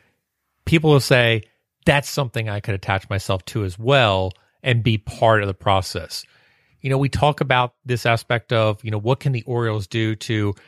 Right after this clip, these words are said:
be part of the community, but at the same time, bring fans back in? You know, I think back to the Orioles promotions that they've done with, like, the Red Cross, for example, where you were, used to be able to go in, donate a pint of blood, you get two free tickets.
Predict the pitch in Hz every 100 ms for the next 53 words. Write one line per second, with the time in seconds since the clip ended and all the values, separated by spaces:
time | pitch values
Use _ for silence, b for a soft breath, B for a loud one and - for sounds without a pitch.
0 | b _ 127 117 127 127 - 117 117 117
1 | 113 - _ _ 127 117 - 123 - 120
2 | 117 107 113 104 117 127 - 101 - 95
3 | 87 b b b b _ 131 127 - 143
4 | 123 156 - 139 - - 139 135 131 127
5 | 123 135 131 139 135 123 - 123 123 -
6 | 123 120 120 110 120 120 123 117 120 117
7 | 113 - 131 - 120 98 98 95 101 104
8 | 104 107 110 107 - 120 - 110 101 107
9 | 110 107 107 107 107 101 - 110 101 120
10 | 135 139 110 B B B - 165 151 -
11 | - 165 - 139 - 139 90 - -